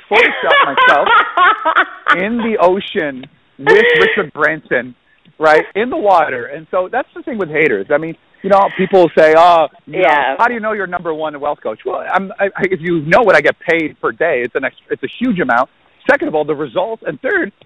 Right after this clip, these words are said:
Speaker 1: that's how the media introduces me. That's what they put in magazines. That's what they put
Speaker 2: Right.
Speaker 1: on cover of magazines. So, you know, at the end of the day, I'm successful not because I'm good at business. Uh, I'm successful because I've made my clients successful. My model has always been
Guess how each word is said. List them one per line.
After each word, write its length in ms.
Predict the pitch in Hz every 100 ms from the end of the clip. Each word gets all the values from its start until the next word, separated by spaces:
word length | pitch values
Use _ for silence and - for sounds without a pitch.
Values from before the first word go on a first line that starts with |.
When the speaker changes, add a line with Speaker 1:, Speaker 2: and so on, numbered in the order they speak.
| _
Speaker 1:
that's 160 | 202 -
how 120 | 262
the 80 | 359
media 340 | 196 269 359
introduces 580 | - 156 - 131 - 117
me. 120 | 107 101
That's 240 | 185 240
what 100 | 277
they 100 | 202
put 240 | 170 226 196
in 100 | 175
magazines. 640 | 180 175 175 147 277 175 113
That's 160 | 175
what 120 | -
they 60 | 180
put 100 | 175
Speaker 2:
Right. 120 | 160
Speaker 1:
on 80 | 175 -
cover 200 | 185 254
of 80 | 165
magazines. 480 | 156 143 131 127 98
So, 140 | - - - _ _
you 100 | 196
know, 120 | 220 214
at 120 | 156
the 80 | 196
end 80 | 240
of 80 |
the 40 | 190
day, 220 | 202 175
I'm 220 | 135 170 _
successful 420 | 160 - 185 143
not 200 | 143 269
because 260 | 294 - 147 131
I'm 220 | 147 127
good 100 | 147
at 140 | 120
business. 340 | 92 208 139 - _ _ _ _
Uh, 180 | 185 196
I'm 160 | 190 190
successful 300 | 220 262 330
because 240 | 254 196 185
I've 120 | 165
made 320 | 160 175 190
my 120 | 165
clients 440 | 151 - 202 359 -
successful. 420 | - - 113 -
My 160 | 127 175
model 400 | 165 170 262 320
has 160 | 214 151
always 300 | 175 185 165
been 260 | 120 151